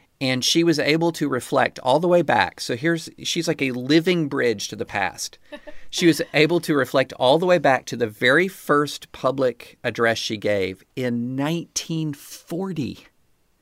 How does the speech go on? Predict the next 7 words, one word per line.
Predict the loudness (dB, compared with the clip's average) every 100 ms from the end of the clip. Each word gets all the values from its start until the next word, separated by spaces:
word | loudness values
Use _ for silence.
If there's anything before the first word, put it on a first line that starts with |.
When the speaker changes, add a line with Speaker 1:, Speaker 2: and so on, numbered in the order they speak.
| _ -12
Speaker 2:
With | -8
her | -6
sister. | -6 -8 -4
Speaker 1:
In, | -2 -4 -8 _ _ _ _ _
with | -2 0
her | 0
sister, | 0 -4 -2 -8 -8